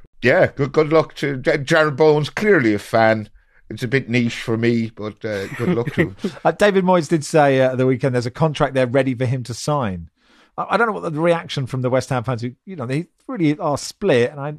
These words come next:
Speaker 2: I, I just sort of think if you're David Moyes, Ben, you should probably just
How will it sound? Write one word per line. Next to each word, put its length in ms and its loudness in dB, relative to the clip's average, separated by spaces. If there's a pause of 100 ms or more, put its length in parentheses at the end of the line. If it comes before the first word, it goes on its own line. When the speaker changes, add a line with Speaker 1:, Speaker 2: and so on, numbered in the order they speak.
(800)
Speaker 2:
I, 200 -12
I 40 -6
just 160 -10
sort 120 -8
of 40 -18
think 160 -4
if 80 -4
you're 100 -2
David 320 2
Moyes, 340 -2
Ben, 180 -4
you 60 -6
should 180 -12
probably 180 -4
just 200 -8